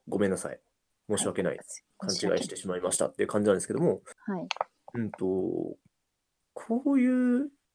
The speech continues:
Speaker 1: 状況、相手の人気って全然関係ないと思うんですね。言うて、ただ遊んでるだけっちゃ遊んでるだけなので。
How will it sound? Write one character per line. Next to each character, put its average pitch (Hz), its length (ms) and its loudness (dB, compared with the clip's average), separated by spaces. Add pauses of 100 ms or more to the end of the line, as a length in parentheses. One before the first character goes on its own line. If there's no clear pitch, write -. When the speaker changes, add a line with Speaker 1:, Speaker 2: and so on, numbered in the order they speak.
(220)
Speaker 1:
状 180 340 0 (340)
況、 165 380 6 (800)
相 185 200 6
手 254 180 4
の 247 100 6
人 226 280 2 (360)
気 208 120 0
っ 202 120 -2 (400)
て 202 180 8 (140)
全 180 300 4
然 180 240 6
関 175 260 2 (160)
係 190 140 6
な 180 80 8
い 160 40 6
と - 60 0
思 90 80 0
う - 20 -4
ん 85 40 -6
で - 60 -12
す - 60 -12
ね。 - 160 -10 (1200)
言 165 280 2
う 214 40 0
て、 226 220 6
た 233 140 6
だ - 180 12
遊 - 180 4
ん 185 140 6
で 185 120 12
る 175 120 12
だ 160 140 8
け 180 100 8
っ 175 80 2
ち - 100 0
ゃ 95 140 8
遊 104 80 4
ん - 20 6
で 104 60 6
る 98 60 6
だ 98 80 4
け 107 80 -2
な 85 80 0
の 80 60 -2
で。 80 340 -2